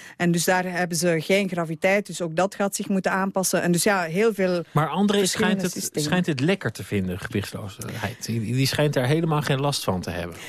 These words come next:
Speaker 1: Ja, zowel André als andere astronauten zeggen dat het ook wel heel erg rustgevend is. Ik bedoel, ze vergelijken het een beetje met als je onder water, eh, je helemaal laat zweven. Dus ja, er is ook dat aspect, dat het ook wel heel, eh, rustgevend en,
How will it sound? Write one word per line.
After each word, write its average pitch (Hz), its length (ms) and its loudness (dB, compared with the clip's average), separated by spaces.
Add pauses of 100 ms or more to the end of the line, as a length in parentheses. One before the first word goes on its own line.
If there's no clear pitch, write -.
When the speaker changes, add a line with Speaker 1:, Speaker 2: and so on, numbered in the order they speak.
Speaker 1:
Ja, 196 260 4 (100)
zowel 220 380 2
André 233 340 4
als 208 140 0
andere 220 280 2
astronauten 202 600 0
zeggen 190 260 0
dat 175 140 0
het 180 120 -4
ook 180 160 0
wel 175 220 2 (260)
heel 202 320 4
erg 175 260 0
rustgevend 175 720 0
is. 147 200 -2
Ik - 40 -10
bedoel, 180 220 2
ze 170 100 -2
vergelijken 175 500 2
het 180 220 -2
een 175 160 4
beetje 208 340 2
met 185 260 0
als 170 220 0
je 170 200 2 (300)
onder 185 340 4
water, 185 580 0
eh, 170 320 -2 (140)
je 185 60 4
helemaal 185 340 4
laat 160 240 0
zweven. 196 440 0 (260)
Dus 190 120 0
ja, 214 160 6
er 185 80 -2
is 185 140 -6
ook 202 220 2
dat 220 200 2
aspect, 170 460 -2
dat 170 160 -4
het 185 160 0
ook 180 160 2
wel 175 220 4
heel, 185 460 4
eh, 170 260 0
rustgevend 175 720 2
en, 165 240 4